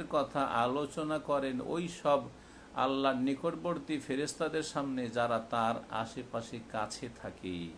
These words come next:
আরশে আজিমের চারপাশে থাকে। ওয়াজাকারাহুমুল্লাহু ফিমান ইনদাহু। কোরআনে কারীম যতটা মুখস্থ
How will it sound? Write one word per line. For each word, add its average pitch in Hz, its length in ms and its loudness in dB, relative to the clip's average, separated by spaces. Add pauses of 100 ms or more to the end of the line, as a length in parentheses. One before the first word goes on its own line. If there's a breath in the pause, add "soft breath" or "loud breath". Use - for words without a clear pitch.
(120)
আরশে 110 320 -4
আজিমের 101 360 -4 (100)
চারপাশে - 500 -8 (120)
থাকে। - 200 -14
ওয়াজাকারাহুমুল্লাহু 101 1120 -4 (680 loud breath)
ফিমান 120 560 0
ইনদাহু। 98 580 -4 (1900 loud breath)
কোরআনে 196 280 4
কারীম 151 460 2 (640)
যতটা 143 360 4
মুখস্থ 131 440 0